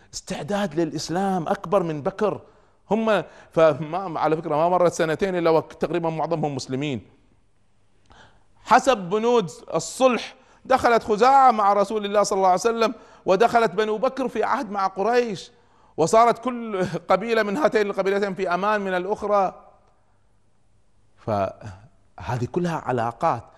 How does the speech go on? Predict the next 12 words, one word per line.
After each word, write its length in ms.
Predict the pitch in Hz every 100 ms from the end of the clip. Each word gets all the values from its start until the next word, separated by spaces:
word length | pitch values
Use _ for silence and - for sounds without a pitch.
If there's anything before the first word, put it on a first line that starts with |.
| _ _ _ _
ليقول 580 | 113 113 113 - 139 120
أهل 280 | 104 113 117
السياسة 500 | 95 - 120 135 117
الشرعية، 640 | 101 107 101 120 110 82 - _ _ _ -
ال-، 1120 | 113 110 98 95 - 104 - 104 104 - 101 101 - -
هناك 300 | 95 117 120
خمس 320 | - 147 123 -
سياسات 520 | 107 98 - 98 -
رئيسية. 540 | - 92 - 98 80 - _ - _ 113
هناك 320 | 120 127 -
علاقة 500 | 113 117 127 - 139 - - _ _ _ _ _ _ _ _ _ _ 147
هدنة، 420 | 135 113 92